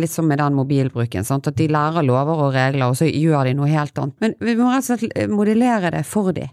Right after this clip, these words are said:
Så når vi underviser eller snakker om livsmestring, så er det jo det aller beste å putte det inn i hverdagen,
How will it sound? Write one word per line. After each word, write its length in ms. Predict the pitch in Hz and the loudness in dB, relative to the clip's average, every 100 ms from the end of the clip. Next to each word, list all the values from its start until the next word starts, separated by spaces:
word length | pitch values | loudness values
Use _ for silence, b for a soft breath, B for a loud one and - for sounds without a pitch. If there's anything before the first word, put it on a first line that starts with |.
| _ | _
Så 360 | - 220 208 | -4 -2 0
når 160 | 226 226 | 0 2
vi 140 | 247 220 | 2 2
underviser 600 | 214 226 262 208 - 175 | 2 2 2 0 -2 -2
eller 300 | 175 175 170 - | -2 -2 -4 -6
snakker 380 | - 196 190 240 | -2 -2 0 0
om 100 | 226 | 2
livsmestring, 1080 | 208 208 - - - - - 180 165 175 165 | 2 -2 -10 -16 -14 -8 -2 -2 -2 -2 0
så 100 | 214 | 2
er 240 | 233 226 | 2 2
det 60 | 190 | 2
jo 120 | 165 | 2
det 200 | 151 151 - _ _ _ | 2 0 -2 _ _ _
aller 180 | 220 208 | 0 0
beste 280 | 165 160 - | 0 -2 -4
å 40 | |
putte 260 | - 214 - | -2 -4 -2
det 100 | 202 - | -2 0
inn 240 | 214 180 | 2 2
i 120 | - 165 | 0 0
hverdagen, 800 | 160 156 165 185 170 139 143 | 0 0 2 0 0 -2 -6